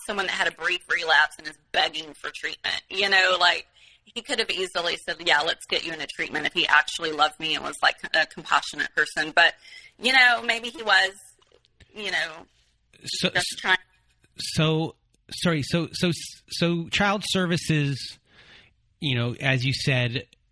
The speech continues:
Speaker 2: is noticing these patterns of abuse that are happening.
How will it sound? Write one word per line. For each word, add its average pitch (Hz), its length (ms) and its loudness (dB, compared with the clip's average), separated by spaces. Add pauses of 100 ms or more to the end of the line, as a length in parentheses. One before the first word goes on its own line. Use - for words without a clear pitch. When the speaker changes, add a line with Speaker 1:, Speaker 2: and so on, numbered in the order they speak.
(520)
Speaker 2:
is 127 260 0
noticing 139 720 2
these 120 220 -2
patterns 123 600 0
of 113 100 0
abuse 113 420 0
that 113 140 0
are 107 100 0
happening. 101 640 -4